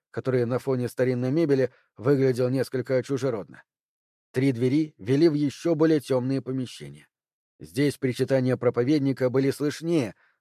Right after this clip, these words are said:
но определить, откуда они доносились, было довольно сложно. Найти нору в этом нагромождении построек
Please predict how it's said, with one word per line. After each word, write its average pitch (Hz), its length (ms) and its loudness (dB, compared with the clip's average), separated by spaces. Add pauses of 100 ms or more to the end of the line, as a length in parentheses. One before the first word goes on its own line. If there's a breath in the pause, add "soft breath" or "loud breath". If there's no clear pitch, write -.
но 123 180 0
определить, 123 540 0 (240)
откуда 131 440 2
они 127 140 2
доносились, 131 600 0
было 123 300 2
довольно 123 400 0
сложно. - 460 -14 (560)
Найти 117 380 -2
нору 160 340 2
в 156 60 2
этом 151 220 4
нагромождении 147 720 0
построек 143 600 0